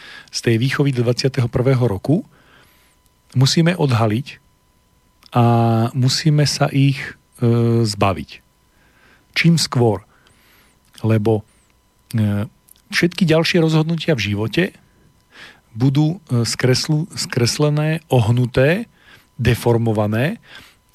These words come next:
a celý náš zbytok života bude vývojovo posunutý, e, skreslený a nebude sa približovať k dokonalému,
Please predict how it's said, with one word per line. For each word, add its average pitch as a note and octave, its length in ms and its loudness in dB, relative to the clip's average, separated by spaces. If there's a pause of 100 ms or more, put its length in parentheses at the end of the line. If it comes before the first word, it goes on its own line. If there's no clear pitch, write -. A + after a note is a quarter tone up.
(140)
a B2 80 0
celý D#3+ 320 2
náš E3 440 0
zbytok C3+ 440 0
života C#3+ 600 0 (720)
bude C3 640 2 (400)
vývojovo C3+ 640 2
posunutý, C#3+ 800 0
e, - 20 -8 (800)
skreslený B2+ 840 0 (640)
a A#2+ 240 0
nebude D3+ 720 2 (320)
sa C3 160 0
približovať D3 560 2
k A2+ 60 -6
dokonalému, A2 720 2